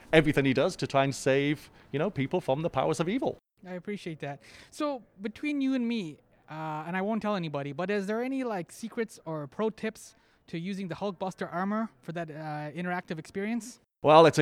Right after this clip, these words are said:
Speaker 1: it's certainly a wor-, it's certainly a workout. Uh,
Speaker 2: Okay.
Speaker 1: <laughs> it's certainly a workout. But like Iron Man, you're taking the hand to the chest, and then you're gonna fire with all of your
Speaker 2: Mm-hmm.
Speaker 1: power. Um, it is gonna follow your every move. It,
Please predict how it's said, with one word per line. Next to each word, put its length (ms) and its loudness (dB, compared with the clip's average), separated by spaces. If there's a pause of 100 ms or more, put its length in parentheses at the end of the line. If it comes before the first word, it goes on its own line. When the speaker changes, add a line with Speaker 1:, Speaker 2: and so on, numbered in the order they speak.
Speaker 1:
it's 160 -2
certainly 320 8
a 80 8
wor-, 300 8
it's 160 -2
certainly 240 6
a 60 8
workout. 540 8 (220)
Uh, 460 10
Speaker 2:
Okay. 100 12
Speaker 1:
<laughs> 40 12
it's 120 2
certainly 300 8
a 60 4
workout. 360 8 (320)
But 160 10
like 220 8
Iron 240 4
Man, 180 0
you're 100 0
taking 300 2
the 120 4
hand 320 2
to 100 -4
the 100 0
chest, 400 -2
and 180 0
then 140 -2
you're 80 -2
gonna 160 0
fire 420 -2
with 140 -2
all 160 2
of 100 -2
your 120 0
Speaker 2:
Mm-hmm. 80 -4
Speaker 1:
power. 440 2
Um, 240 2
it 140 -2
is 80 -6
gonna 160 -2
follow 260 -2
your 300 0
every 300 0
move. 360 0 (400)
It, 140 4